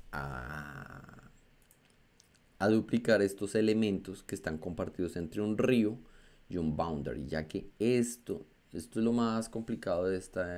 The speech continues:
desafío, eh, y una recomendación de OpenStreetMap del wiki es que no deben compartirse los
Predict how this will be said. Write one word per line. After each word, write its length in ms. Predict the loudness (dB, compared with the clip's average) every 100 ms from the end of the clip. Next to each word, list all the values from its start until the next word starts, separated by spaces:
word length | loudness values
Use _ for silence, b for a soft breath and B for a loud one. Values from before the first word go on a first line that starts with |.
| -2
desafío, 520 | -2 -2 -2 -2 -2 B B B B B B
eh, 560 | -4 0 0 0 -2 -4
y 80 | -2
una 180 | -2 -2
recomendación 720 | -2 -2 -4 -2 -4 -4 -2
de 60 |
OpenStreetMap 840 | -2 -2 -6 -8 -8 -6 -6 -8 -10
del 340 | -6 -4 -2
wiki 320 | 0 0 0 -6
es 160 | -6
que 100 | -6
no 280 | -4 0 2
deben 240 | 2 0
compartirse 680 | -2 -6 -4 -4 -2 -2 -2
los 320 | -4 -4 -6